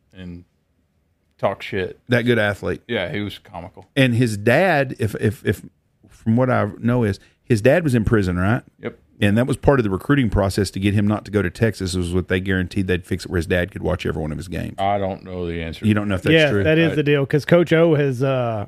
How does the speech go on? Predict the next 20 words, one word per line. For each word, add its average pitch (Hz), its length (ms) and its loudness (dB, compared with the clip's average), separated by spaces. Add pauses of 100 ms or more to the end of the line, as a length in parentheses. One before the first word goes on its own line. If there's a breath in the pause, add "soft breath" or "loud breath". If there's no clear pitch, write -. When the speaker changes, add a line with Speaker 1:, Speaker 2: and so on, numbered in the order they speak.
(140)
Speaker 3:
I'll 131 100 2
pull 131 220 0
up 107 80 -8
a 113 40 -8
video. 107 280 -2
Speaker 1:
I, 127 140 6
I, 117 320 4
I 117 240 2
am 101 140 -2
not 110 280 0
privy 95 300 -4
to 90 140 -4
that 90 240 -4
information. 82 640 -14
I 90 140 -6
don't, 90 180 -4
I 90 120 -8
don't 85 160 -6
know 80 100 -8
that. 82 220 -16